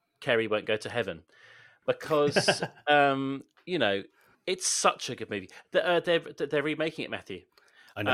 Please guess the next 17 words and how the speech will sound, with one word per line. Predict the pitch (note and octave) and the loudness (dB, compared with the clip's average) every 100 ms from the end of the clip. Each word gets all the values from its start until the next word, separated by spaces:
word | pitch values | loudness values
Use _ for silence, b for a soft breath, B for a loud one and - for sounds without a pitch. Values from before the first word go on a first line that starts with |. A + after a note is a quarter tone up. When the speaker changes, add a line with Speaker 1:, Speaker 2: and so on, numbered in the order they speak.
| B2+ | 4
Speaker 1:
Um, | B2+ A#2+ | 4 0
with, | C3 B2+ B2 - _ _ | 0 0 -2 -12 _ _
don't | D3 C#3+ - | -2 -2 -4
tell | C#3+ B2+ | -8 -6
me | B2+ | -8
his | A#2+ A2 | -10 -10
name, | A#2+ A#2+ A#2+ A#2 | -6 -6 -6 -8
Henry | - B2+ A#2+ | -8 -6 -8
Cavill. | - A#2 G#2 F2+ _ _ - | -6 -6 -6 -8 _ _ 0
Speaker 2:
Yeah. | C#3+ E3+ D3 B2+ B B B B B C#4+ | 4 6 4 -2 B B B B B -4
Lots | D4+ | 0
of | D4 | 2
rumours | D#4+ E4+ E3+ | 4 4 2
about | G#2 G2 | 0 0
him, | G2 G2+ | -2 -6
aren't | D#3+ F3 | -4 -6
there? | F#2+ | -10